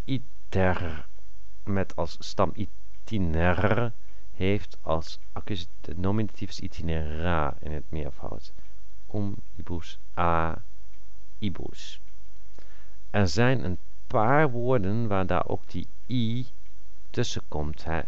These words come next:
Dat zijn dus i-stammen of onzuivere i-stammen. Een van die woorden, woorden is mare, de zee. En die komt in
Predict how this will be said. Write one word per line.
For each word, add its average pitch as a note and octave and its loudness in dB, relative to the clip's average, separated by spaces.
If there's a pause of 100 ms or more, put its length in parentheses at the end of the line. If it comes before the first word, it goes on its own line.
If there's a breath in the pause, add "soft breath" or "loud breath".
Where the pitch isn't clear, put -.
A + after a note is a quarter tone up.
Dat D#2 0
zijn E2+ 0
dus D2 0
i-stammen G#2 0
of - 0
onzuivere D#2 0
i-stammen. C#2+ 0 (380 loud breath)
Een A2+ 0
van G2+ 0
die F2+ 0
woorden, F2 0
woorden F2+ 0
is - 0
mare, F2 0 (1160 loud breath)
de F2 0
zee. D#2 0 (100)
En C#2+ 0
die D#2 0
komt - 0
in E2+ 0